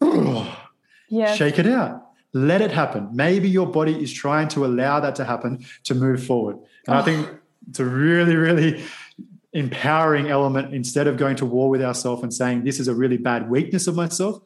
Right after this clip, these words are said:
Speaker 1: actually, maybe it's something that gives you a superpower or allows you to express something that needs to happen.
Speaker 2: Mm-hmm, mm-hmm. Oh, this is so good. Because we have so much energy in our body, which we saved can you, can
Speaker 1: Mm-hmm.
Speaker 2: I say it like this?
Speaker 1: Store,
Speaker 2: Um,
Speaker 1: store.
Speaker 2: store, yeah,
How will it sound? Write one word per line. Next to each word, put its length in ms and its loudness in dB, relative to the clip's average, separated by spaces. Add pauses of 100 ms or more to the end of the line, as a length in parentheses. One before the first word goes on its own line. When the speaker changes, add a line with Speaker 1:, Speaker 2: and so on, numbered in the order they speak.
(280)
Speaker 1:
actually, 600 0
maybe 400 2
it's 140 -2
something 240 -4
that 180 -4
gives 160 0
you 120 2
a 40 2
superpower 560 0
or 340 0
allows 420 0
you 60 0
to 80 0
express 380 -4
something 220 -6
that 120 -10
needs 200 -2
to 100 -6
happen. 280 -2 (160)
Speaker 2:
Mm-hmm, 420 -4
mm-hmm. 420 -2
Oh, 220 0
this 240 -4
is 140 -10
so 200 -2
good. 340 -6 (380)
Because 300 0
we 140 0
have 280 -2 (200)
so 140 0
much 240 0
energy 440 0
in 100 -2
our 240 0
body, 440 0
which 300 -2
we 360 -2
saved 600 -2 (200)
can 160 0
you, 120 -2
can 180 0
Speaker 1:
Mm-hmm. 100 0
Speaker 2:
I 20 -4
say 240 -2
it 60 -4
like 240 -2
this? 320 -2
Speaker 1:
Store, 480 2
Speaker 2:
Um, 100 -6
Speaker 1:
store. 420 2
Speaker 2:
store, 600 2
yeah, 220 2